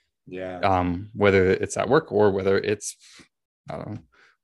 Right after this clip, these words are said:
Speaker 2: know, watching T V <laughs> in my, in the
Speaker 1: Yeah.
Speaker 2: basement alone. <laughs> Like,
Speaker 1: Yeah.
Speaker 2: you know, it's like, that's what I would rather have been doing.
Speaker 1: Yeah.
Speaker 2: And so now I, I just have this, a stronger feeling of, like, I don't have anywhere else to be, and there's nothing more important that I could be doing right now.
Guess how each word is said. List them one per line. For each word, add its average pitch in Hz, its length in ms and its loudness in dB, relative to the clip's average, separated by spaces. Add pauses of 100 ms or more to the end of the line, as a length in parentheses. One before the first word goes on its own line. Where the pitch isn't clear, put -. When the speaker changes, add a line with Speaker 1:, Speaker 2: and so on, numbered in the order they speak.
Speaker 2:
know, 113 260 -10
watching 101 420 -2
T - 180 0
V 107 380 4
<laughs> - 40 -4
in 113 340 2
my, 101 220 -4
in 123 100 2
the 120 60 2
Speaker 1:
Yeah. 101 60 -4
Speaker 2:
basement 104 400 0
alone. 98 360 -4
<laughs> - 40 -14
Like, 113 340 2 (260)
Speaker 1:
Yeah. 175 380 2
Speaker 2:
you 104 120 0
know, 101 240 2
it's 101 200 0
like, 98 140 4
that's 101 180 -4
what 101 120 2
I 104 80 2
would 98 200 -2
rather 98 300 2
have 92 100 -6
been 101 160 -4
doing. 95 380 -4 (380)
Speaker 1:
Yeah. 90 340 -14 (500)
Speaker 2:
And 98 180 -6
so - 80 -6
now 92 380 -2
I, 95 220 -2
I 90 40 -4
just 92 200 -6
have 95 120 -4
this, 92 300 -4
a - 60 -4
stronger 95 340 -4
feeling 95 340 -2
of, 92 100 -6
like, 92 200 -8
I 95 80 -4
don't 95 240 -6
have 95 160 -4
anywhere 98 320 -4
else - 140 -6
to - 80 -8
be, 101 180 -2
and 98 100 -6
there's 101 160 -6
nothing 101 240 -6
more 104 160 -4
important 101 480 -4
that 107 100 -6
I 107 60 -4
could 104 160 -10
be 104 80 -8
doing 107 260 -4
right 87 160 -10
now. - 280 -10